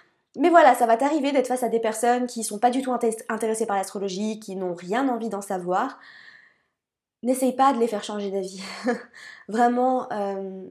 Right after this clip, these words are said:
c'est pas parce que l'astrologie a changé ta vie que ça va changer la, la vie de quelqu'un d'autre. Et chacun sa vérité. L'astrologie, c'est ma vérité, j'imagine que c'est la tienne aussi si tu écoutes ce podcast.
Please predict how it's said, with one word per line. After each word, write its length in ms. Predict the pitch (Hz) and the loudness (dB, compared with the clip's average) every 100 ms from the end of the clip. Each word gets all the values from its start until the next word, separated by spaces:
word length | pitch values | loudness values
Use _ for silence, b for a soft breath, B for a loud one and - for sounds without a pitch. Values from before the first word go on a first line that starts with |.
| _ | _
c'est 160 | - 247 | -2 4
pas 120 | 269 | 4
parce 180 | 269 254 | 4 2
que 80 | 247 | 2
l'astrologie 420 | 226 233 226 254 | 2 2 0 0
a 80 | 214 | -2
changé 300 | 214 226 240 | -2 -2 -2
ta 140 | 220 | -2
vie 240 | 208 240 262 | -2 -2 -2
que 60 | |
ça 80 | 220 | -2
va 100 | 190 | -2
changer 220 | 190 208 | -2 -4
la, 280 | 226 202 175 | 0 0 -2
la 200 | 208 202 | -4 -4
vie 120 | 196 | -4
de 40 | 208 | -6
quelqu'un 340 | 214 - 202 | -8 -6 -6
d'autre. 480 | 202 208 269 - - B B B B B | -2 0 -2 -4 -16 B B B B B
Et 220 | 226 220 | 0 2
chacun 280 | 214 240 269 | 2 2 2
sa 140 | 262 | 0
vérité. 480 | 208 196 185 185 170 _ _ - | 0 -2 -6 -8 -12 _ _ 2
L'astrologie, 460 | 254 277 277 277 | 2 4 2 2
c'est 140 | 320 233 | 2 2
ma 120 | 220 | 4
vérité, 460 | 233 214 214 277 | 2 2 0 0
j'imagine 360 | 247 226 208 247 | 0 0 0 0
que 80 | 208 | -2
c'est 140 | 214 | 0
la 100 | 202 | 0
tienne 240 | - 226 214 | 0 -2 -2
aussi 180 | 208 | -4
si 120 | 254 208 | -6 -4
tu 120 | 202 | -4
écoutes 220 | 196 233 | -4 -4
ce 80 | 220 | -4
podcast. 640 | 196 185 220 254 - - | -4 -4 0 0 -2 -10